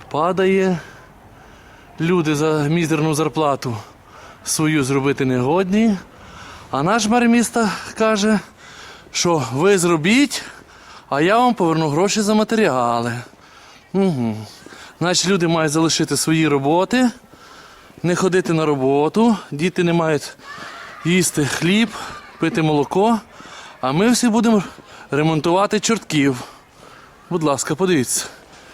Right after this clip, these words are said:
Подивіться, що у нас твориться. О, це у нас вулиця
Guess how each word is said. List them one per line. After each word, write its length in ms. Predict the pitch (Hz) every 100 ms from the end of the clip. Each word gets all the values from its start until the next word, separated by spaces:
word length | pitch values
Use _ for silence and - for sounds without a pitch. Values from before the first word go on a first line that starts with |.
| - - -
Подивіться, 380 | 165 160 -
що 140 | 131 143
у 20 |
нас 160 | 131 -
твориться. 460 | 131 120 - - - - - - - - 147
О, 240 | 131 127 110
це 160 | - 185
у 20 |
нас 160 | 202 180
вулиця 460 | 202 208 - 202